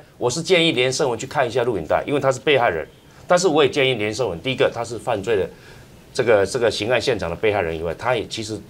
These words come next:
透过这个很多立委啦来转述，有些立委会表达错误，或者是说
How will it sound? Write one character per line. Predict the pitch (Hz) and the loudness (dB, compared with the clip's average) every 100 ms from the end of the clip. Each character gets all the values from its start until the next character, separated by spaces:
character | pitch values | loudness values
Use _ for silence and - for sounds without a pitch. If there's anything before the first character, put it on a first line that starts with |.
| - - - - - - | -20 -20 -20 -20 -18 0
透 | 170 | 2
过 | 131 143 117 | 4 4 2
这 | 98 95 | 2 -2
个 | 101 92 82 78 - - | 0 2 0 -4 -12 -20
很 | - 87 | -10 -6
多 | 104 123 127 | 0 2 2
立 | 123 123 | -2 -2
委 | 95 82 | 0 0
啦 | 80 80 | -2 -2
来 | 101 | -4
转 | - 85 82 | -2 -4 -4
述， | 117 85 - - - - | -8 -8 -10 -20 -20 -2
有 | 101 | 2
些 | 139 | 2
立 | 139 | 2
委 | 123 90 | 0 2
会 | 117 104 - - | 2 0 -2 -4
表 | - | -2
达 | 82 85 | 0 -2
错 | - 113 | 0 0
误， | 98 85 - - - - - | 2 -2 -10 -20 -20 -20 0
或 | 185 | 0
者 | 147 107 | 2 0
是 | 135 | -2
说 | 123 127 123 | -4 -2 -2